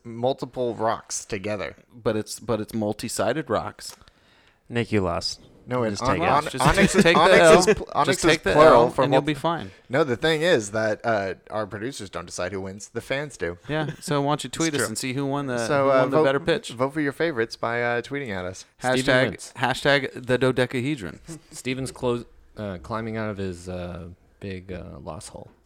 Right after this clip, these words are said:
Speaker 4: on this show.
Speaker 1: Wow, you
Speaker 2: Wow.
Speaker 1: do have a huge
Speaker 2: Nice play
Speaker 1: loss
Speaker 2: on,
Speaker 1: hole.
Speaker 2: nice play on words.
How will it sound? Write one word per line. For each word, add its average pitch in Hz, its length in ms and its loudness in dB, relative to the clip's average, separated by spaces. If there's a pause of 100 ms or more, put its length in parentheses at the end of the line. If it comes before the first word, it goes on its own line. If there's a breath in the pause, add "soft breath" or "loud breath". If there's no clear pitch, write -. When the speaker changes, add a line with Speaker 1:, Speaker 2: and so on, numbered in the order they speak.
(180)
Speaker 4:
on 71 160 -14
this - 80 -18
show. - 160 -18 (480 soft breath)
Speaker 1:
Wow, 98 300 -4
you 87 140 -4
Speaker 2:
Wow. - 40 -4
Speaker 1:
do 135 140 6
have 127 120 6
a 110 60 2
huge 107 200 -2
Speaker 2:
Nice 98 40 -12
play 107 80 0
Speaker 1:
loss 101 240 0
Speaker 2:
on, 95 120 0
Speaker 1:
hole. 101 60 -2
Speaker 2:
nice 87 220 -8
play 87 220 -8
on 85 180 -6
words. 85 460 -8